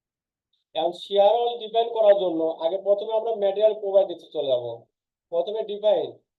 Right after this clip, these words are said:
ম্যাটেরিয়াল প্রপার্টি, সেকশন প্রপার্টিজ। সেকশন প্রপার্টি যাওয়ার পরে এখানে আমরা ওয়াল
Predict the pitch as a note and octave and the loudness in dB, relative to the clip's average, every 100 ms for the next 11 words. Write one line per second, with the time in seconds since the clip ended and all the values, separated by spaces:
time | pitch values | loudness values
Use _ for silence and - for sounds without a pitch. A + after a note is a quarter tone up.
0 | _ _ _ _ _ _ _ D3+ E3+ G3 | _ _ _ _ _ _ _ -6 -4 2
1 | G#3+ G#3+ G3+ G3+ G#3 G3+ - _ _ _ | 2 2 -4 2 2 2 -6 _ _ _
2 | A3+ A3+ A#3 _ F#3 F#3+ - G#3+ G#3 G3 | -18 -16 -16 _ -6 -6 -8 -8 -6 -2
3 | F3+ D#3+ C#3+ A#2+ - _ _ _ _ _ | 2 2 -2 -10 -16 _ _ _ _ _
4 | D#3+ E3+ - G#3 G#3 G#3 G#3+ G#3+ G3+ G3 | -6 -6 -8 -8 -4 -2 0 2 4 4
5 | G#3 A3 B3+ D4 - _ _ _ _ - | 2 0 -2 -4 -14 _ _ _ _ -4
6 | E3+ G3 G3+ G#3 A3 - F3+ G3 | -2 0 -2 0 -2 -2 2 4